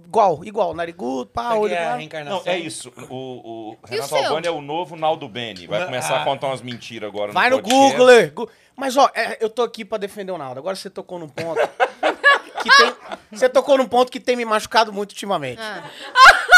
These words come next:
Speaker 1: É o não respeito ao Naldo Beni. De verdade.
Speaker 2: É, isso é foda. O cara
Speaker 1: O Naldo,
Speaker 2: revolucionou
Speaker 1: bicho.
Speaker 2: a música.
Speaker 1: Cara, é, o Naldo.
Speaker 2: É verdade, mano.
Speaker 1: Teve uma época que o Naldo, ele era tão estourado,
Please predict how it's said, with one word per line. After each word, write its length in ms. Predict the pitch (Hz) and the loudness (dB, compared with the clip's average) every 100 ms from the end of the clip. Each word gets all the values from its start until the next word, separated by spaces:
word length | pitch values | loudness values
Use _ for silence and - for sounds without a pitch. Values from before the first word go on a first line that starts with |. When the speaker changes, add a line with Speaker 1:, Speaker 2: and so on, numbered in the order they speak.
| 698 | 10
Speaker 1:
É 60 | |
o 100 | - | 8
não 200 | 226 269 | 4 4
respeito 580 | 269 254 - 220 226 240 | 4 2 0 0 0 2
ao 80 | 226 | 0
Naldo 240 | 214 220 196 | 2 0 -2
Beni. 420 | 143 131 107 - | -6 -6 -10 -18
De 140 | 160 | -8
verdade. 320 | 240 208 156 156 | -2 0 2 2
Speaker 2:
É, 160 | 139 | 0
isso 180 | 143 247 | -2 -4
é 60 | 240 | -4
foda. 380 | 175 147 123 | 0 -2 -2
O 40 | 123 | -4
cara 200 | 196 240 | 0 2
Speaker 1:
O 40 | |
Naldo, 140 | 247 269 | 4 4
Speaker 2:
revolucionou 380 | 247 254 262 247 | 4 0 -2 -2
Speaker 1:
bicho. 100 | 170 | -8
Speaker 2:
a 40 | |
música. 240 | 156 - _ _ - - - _ - - - | -16 -20 _ _ -20 -20 -20 _ -20 -18 -8
Speaker 1:
Cara, 260 | 427 330 - | -4 -4 -2
é, 220 | 302 320 - | -2 -2 -6
o 100 | 262 | -4
Naldo. 480 | 240 240 285 170 285 | 2 4 4 2 -6
Speaker 2:
É 60 | |
verdade, 400 | 415 392 330 320 | -2 -2 -2 -8
mano. 140 | 247 247 | -12 -2
Speaker 1:
Teve 200 | 277 311 | -2 2
uma 120 | 262 | 2
época 220 | 262 262 | 2 -2
que 140 | - | -4
o 60 | 240 | -6
Naldo, 500 | 175 175 220 139 107 _ _ | -2 0 0 -2 -10 _ _
ele 160 | 196 214 | -4 0
era 140 | 226 220 _ - | 0 -2 _ -4
tão 220 | 359 453 | -2 0
estourado, 840 | - - - 202 151 180 156 104 | -2 -6 -2 0 2 0 -2 -8